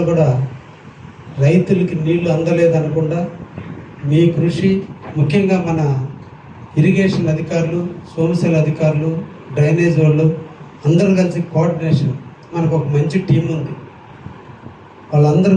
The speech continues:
కూడా ఎక్కడో ఉన్నప్పటికీ కూడా వాళ్ళ సొంత పొలాలకు నీళ్లు ఇవ్వాలి అన్నటువంటి కాంక్ష వాళ్ళలో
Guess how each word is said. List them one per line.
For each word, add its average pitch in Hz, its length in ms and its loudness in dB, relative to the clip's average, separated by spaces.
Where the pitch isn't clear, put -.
కూడా 190 180 2
ఎక్కడో 196 240 2
ఉన్నప్పటికీ 165 480 2
కూడా 185 160 2
వాళ్ళ 170 180 2
సొంత 151 220 2
పొలాలకు 180 460 0
నీళ్లు 170 260 -4
ఇవ్వాలి 160 340 -2
అన్నటువంటి 147 440 -8
కాంక్ష 151 300 -6
వాళ్ళలో 147 320 2